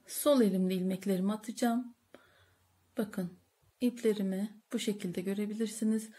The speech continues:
Serçe parmağımla orta parmağımın arasında tutuyorum. İşaret parmağımı ve baş parmağımı bu şekilde geçirdim. Ve böyle eğiyorum.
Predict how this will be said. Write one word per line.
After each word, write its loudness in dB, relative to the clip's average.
Serçe 4
parmağımla 2
orta 0
parmağımın 0
arasında 0
tutuyorum. 2
İşaret 0
parmağımı 0
ve 2
baş -2
parmağımı -2
bu -2
şekilde -2
geçirdim. -2
Ve 4
böyle 2
eğiyorum. 0